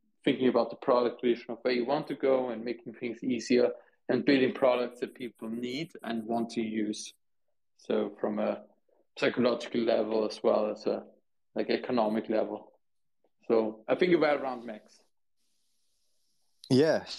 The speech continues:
Speaker 2: yeah. And, uh, if I asked you as well, what, because if I'm right in saying then you, you contacted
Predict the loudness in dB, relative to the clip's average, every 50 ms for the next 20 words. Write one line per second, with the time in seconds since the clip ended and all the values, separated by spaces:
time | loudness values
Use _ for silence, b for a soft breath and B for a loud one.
0 | -14 -4 0 2 4 4 4 4 4 4 6 6 6 4 4 2 2 2 4 2
1 | 2 0 2 2 2 2 2 0 0 2 2 2 2 2 2 4 4 4 6 6
2 | 4 4 4 4 4 4 2 2 0 0 -4 _ _ -8 -2 0 0 0 0 -2
3 | -6 _ _ -20 -20 _ -2 0 0 2 2 2 4 4 4 2 2 2 2 4
4 | 4 4 6 6 6 6 6 6 6 6 4 4 4 4 4 4 2 0 -2 0
5 | 0 0 0 0 2 2 2 2 2